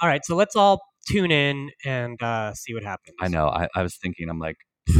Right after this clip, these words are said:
Speaker 2: "Eleven thirty? That's an early night for me now."
Speaker 1: <laughs>
Speaker 2: I mean, seriously, people, I,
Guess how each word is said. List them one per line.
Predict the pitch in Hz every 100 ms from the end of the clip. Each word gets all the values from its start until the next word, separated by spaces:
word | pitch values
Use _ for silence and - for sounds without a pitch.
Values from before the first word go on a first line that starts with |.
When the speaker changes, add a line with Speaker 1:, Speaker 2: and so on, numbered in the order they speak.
| - _ -
Speaker 2:
"Eleven | 85 101 101 85 -
thirty? | 87 101 80 69 -
That's | 95 -
an | 85 -
early | 78 98 78
night | 69 69 -
for | 73
me | 80 95
now." | 69 - 71 214 - 247 -
Speaker 1:
<laughs> | - - - 220 -
Speaker 2:
I | 113
mean, | 113
seriously, | - 113 113 117
people, | 123 123 135 - _ _ _
I, | 92